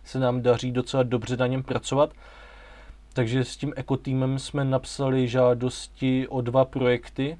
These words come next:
mini projekty, které jsou teďka podaný, tak uvidíme, jestli nám to vyjde. A dále jsem naps-, pomá-, nebo napsal projekt na nadaci partnerství, kdy na naše jedno pracoviště právě chceme dělat zachytávání vody a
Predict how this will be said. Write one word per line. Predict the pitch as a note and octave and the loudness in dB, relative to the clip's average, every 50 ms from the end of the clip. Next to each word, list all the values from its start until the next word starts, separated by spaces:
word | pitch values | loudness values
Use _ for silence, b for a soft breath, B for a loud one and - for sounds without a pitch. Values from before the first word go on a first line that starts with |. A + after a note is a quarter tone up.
| - | -8
mini | C3+ B2+ B2 B2 B2 | -8 -6 -6 -6 -8
projekty, | - C3+ B2+ C3+ C3 B2+ - - - C#3 C3+ C3+ C3 - | -8 -6 -4 -4 -4 -4 -6 -10 -8 -6 -6 -6 -6 -10
které | - - - C3 B2+ B2+ | -18 -12 -10 -8 -8 -8
jsou | B2 - C#3 B2+ | -8 -8 -8 -8
teďka | B2+ - - C3 | -8 -8 -8 -10
podaný, | - - C3 A#2+ B2+ B2 A#2+ B2 B2+ C3+ C3+ | -6 -6 -4 -2 -2 -2 -2 -2 -6 -6 -6
tak | - B2+ - - - | -6 -8 -8 -6 -8
uvidíme, | A#2 A#2+ A#2+ A#2 A#2+ B2 B2+ | -8 -6 -6 -6 -4 -4 -2
jestli | B2+ B2 - - C3+ | -4 -4 -4 -4 -4
nám | B2+ B2 B2 | -4 -4 -4
to | - C#3 A#2 | -4 -4 -4
vyjde. | A#2 A2+ A2+ A2+ B2+ E3 G#3+ - - - - - - - - - - - - - - - - - | -4 -4 0 2 2 2 2 -2 -14 -20 -20 -20 -20 -20 -20 -20 -20 -20 -20 -20 -20 -20 -20 -18
A | - B2+ B2+ A#2 A#2 A2+ A2+ A2+ A2+ | -6 -4 -2 0 0 0 0 0 2
dále | A2+ B2+ B2+ C3+ C3 | 4 6 6 6 4
jsem | - - C#3+ | 0 -2 0
naps-, | C3+ B2+ - - - - - - | 0 0 0 0 -14 -16 -14 -6
pomá-, | - C3+ C3+ C3+ C3 C3 - - - | -2 2 4 4 4 4 2 -4 -6
nebo | C3+ B2+ A#2+ A#2+ | -4 -2 -2 0
napsal | A#2+ B2 A#2+ - - - C#3 C3+ C3 B2 - - - - | 2 0 0 0 -2 0 2 2 2 2 -2 -8 -12 -6
projekt | C#3 B2+ C3 C3 C3 C3+ B2+ - - - | -2 0 2 2 2 2 0 -4 -10 -8
na | C#3 C3 B2+ B2+ B2 B2 B2 B2 | -4 0 0 2 2 0 0 0
nadaci | B2 B2 B2 B2+ B2 - - C#3 | 0 2 2 2 2 0 -2 -6
partnerství, | - - A#2 - - - C3 D3 D3+ - - - - D#3 D3+ D3+ D3+ D3+ D3+ D#3 - B B B B B B B B B - | 0 0 0 0 0 -4 -6 -6 -6 -8 -10 -12 -8 -6 -6 -4 -4 -6 -8 -10 -12 B B B B B B B B B -12
kdy | B2 A2+ B2 B2 | -8 -4 -2 0
na | A#2+ B2 | 0 0
naše | A#2+ A#2+ A#2+ - C3+ | 0 -2 -2 -2 -4
jedno | B2+ B2 C3 | -2 -2 -4
pracoviště | C3 - B2+ B2+ - - C3+ C3 B2+ - - - C3 | -4 -2 -2 -2 -2 0 -2 -2 -2 -4 -6 -10 -10
právě | - - B2 B2+ A#2+ A#2 A#2+ B2 B2 | -8 -6 -2 0 0 0 0 -2 -4
chceme | - - - B2+ B2+ | -6 -6 -6 -4 -4
dělat | A#2+ A#2+ B2 B2 B2 A#2+ - C3 | -2 2 4 4 4 2 -2 -10
zachytávání | B2 - B2+ B2 - C3+ B2+ - B2+ B2 B2 B2 B2 B2+ B2 B2 B2 B2 A#2+ A#2+ | -6 -4 -6 -4 -4 -4 0 2 4 4 4 4 4 2 2 0 0 -2 -4 -6
vody | A2+ A#2 B2 B2 B2 C3 C3 B2+ | -4 -2 -4 0 0 2 2 2
a | A#2+ A2+ G#2+ A2 | 2 0 0 -4